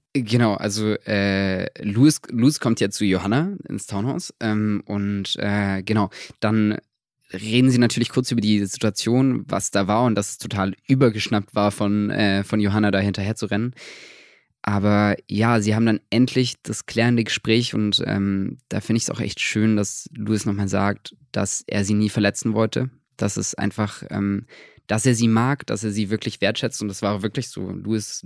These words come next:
Louis mag sie gerade für so Aktionen wie hinter den Laptop herrennen, was nicht viele machen würden und, ähm, ja, ihr einfach sagt, dass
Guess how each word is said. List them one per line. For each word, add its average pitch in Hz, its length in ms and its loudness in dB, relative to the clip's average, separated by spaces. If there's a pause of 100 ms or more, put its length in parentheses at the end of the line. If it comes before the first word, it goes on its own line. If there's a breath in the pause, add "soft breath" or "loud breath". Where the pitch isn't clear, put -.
Louis 107 220 -6
mag 110 220 -2
sie 120 240 -4
gerade 139 400 -2
für 127 180 -2
so 120 160 4
Aktionen 131 540 4
wie 120 160 4
hinter 123 240 2
den 117 160 6
Laptop 123 340 0
herrennen, 117 420 2 (560 loud breath)
was 113 380 4
nicht 117 380 2
viele 123 240 6
machen 117 260 2
würden 104 300 2
und, 98 500 0
ähm, 98 380 -2 (1000 loud breath)
ja, 104 360 2
ihr 98 180 0
einfach 107 240 -2
sagt, 104 320 -2
dass - 260 -4